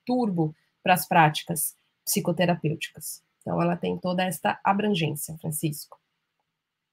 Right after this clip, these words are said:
Mari, e aí? Me conta.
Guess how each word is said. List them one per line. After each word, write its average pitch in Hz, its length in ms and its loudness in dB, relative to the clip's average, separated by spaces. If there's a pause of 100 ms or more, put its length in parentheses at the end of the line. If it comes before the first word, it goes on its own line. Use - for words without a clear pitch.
(880)
Mari, 240 600 8
e 240 40 6
aí? 262 360 6
Me 220 120 4
conta. 208 840 6